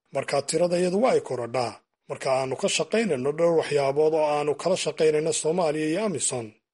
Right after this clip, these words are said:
Waxaanu leenahay laba howlaha hadda ka socda Soomaaliya. Marka tiradayadu way kordhaysaa. Sidaasi ayay ahaanaysaa muddo. Kadibna hoos ayay u dhacaysaa mar kale. Wax ka yara boqol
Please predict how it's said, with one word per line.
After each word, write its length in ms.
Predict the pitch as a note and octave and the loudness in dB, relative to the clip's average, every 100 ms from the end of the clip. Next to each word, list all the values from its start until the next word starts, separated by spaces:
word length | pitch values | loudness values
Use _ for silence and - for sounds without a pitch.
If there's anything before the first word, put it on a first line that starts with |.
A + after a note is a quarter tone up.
| _ | _
Waxaanu 420 | D3 - D#3 E3 | -6 -2 0 2
leenahay 420 | G#3+ G#3+ B2 G#2+ B2 | 2 2 0 -4 -4
laba 220 | C3+ D3 | -2 2
howlaha 320 | C#3+ D#3 D#3 | 2 4 2
hadda 260 | C3+ D#3+ D3 | 2 0 0
ka 120 | - | -2
socda 280 | - D3 D#3 | -2 0 0
Soomaaliya. 580 | - D#3 G3 C#3+ G#2+ G#2 _ _ _ | 0 0 0 0 -4 -12 _ _ _
Marka 320 | F#3 A#3 - B2+ G#2+ - _ _ | -8 -6 -6 -6 -8 -16 _ _
tiradayadu 480 | - F#3+ A3 F#3 F3 E3 | -6 -2 0 0 0 0
way 120 | D3+ | -2
kordhaysaa. 640 | - C#3 B2 - C3 A2+ - _ | -2 -2 -2 -2 -2 -4 -10 _
Sidaasi 500 | - - G3 F3 D#3+ G#3 | -8 -2 2 2 4 4
ayay 260 | F3+ F#3+ | 4 4
ahaanaysaa 520 | F3+ F3+ A3+ D#3 - A#2+ | 4 4 2 0 -4 -6
muddo. 300 | A#2 A#2+ C3 G#2+ _ _ | -8 -4 -4 -4 _ _
Kadibna 380 | - D3 D3 D#3 | -10 -8 -4 -2
hoos 260 | C#3+ E3+ - | 2 2 4
ayay 160 | D#3+ | 4
u 100 | F#3 | 2
dhacaysaa 440 | A#3 F3+ C3 - B2 | 2 0 0 0 -2
mar 160 | E3 | -2
kale. 260 | - B2+ B2+ A2 - _ | -2 -2 -2 -4 -12 _
Wax 180 | C3+ B2 | -8 -4
ka 100 | - | -2
yara 300 | D3+ D3+ D3 | 2 2 2
boqol 380 | C#3 C#3+ D#3+ D3+ | 0 0 2 4